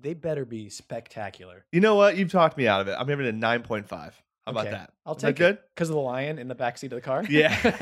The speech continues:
Speaker 2: It's, it, it's just, it's just, they're so good. But you know what I actually don't like? I don't like that it takes so long to get to Penelope's credit. There's, like, that two-minute gap.
Speaker 1: It is a weird
Speaker 2: That,
Speaker 1: gap.
Speaker 2: that's the
Speaker 1: And,
Speaker 2: only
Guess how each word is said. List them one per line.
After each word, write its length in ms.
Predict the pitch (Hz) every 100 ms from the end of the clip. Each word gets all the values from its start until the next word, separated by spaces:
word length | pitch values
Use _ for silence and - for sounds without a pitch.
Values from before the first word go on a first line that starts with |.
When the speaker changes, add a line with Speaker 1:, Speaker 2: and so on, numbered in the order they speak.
| 226
Speaker 2:
It's, 240 | 202 - -
it, 800 | - _ 202 214 180 302 254 226
it's 180 | 220 -
just, 220 | 262 -
it's 240 | 196 190 -
just, 360 | 220 196 -
they're 80 | 190
so 260 | 185 214 196
good. 360 | 147 143 139
But 360 | 131 120 113 -
you 160 | 151 180
know 60 |
what 100 | 226
I 60 | 240
actually 280 | 175 175 151
don't 240 | 123 120
like? 280 | 117 117 117 -
I 120 | 110
don't 280 | 110 131 113
like 200 | 113 113
that 160 | 104
it 80 | 95
takes 280 | - 101 -
so 240 | - 110
long 320 | 107 98 98 98
to 60 |
get 200 | 98 -
to 180 | - 92
Penelope's 680 | - 101 98 98 101 101 -
credit. 360 | - 95 95 - -
There's, 200 | 104 87
like, 200 | - _
that 200 | 113 -
two-minute 360 | - 113 90 -
gap. 220 | 113 104
Speaker 1:
It 140 | 165
is 100 | 196 170
a 40 |
weird 260 | 127 123 110
Speaker 2:
That, 60 | 123
Speaker 1:
gap. 140 | 135
Speaker 2:
that's 200 | 165 190
the 60 | -
Speaker 1:
And, 80 | 151
Speaker 2:
only 180 | 165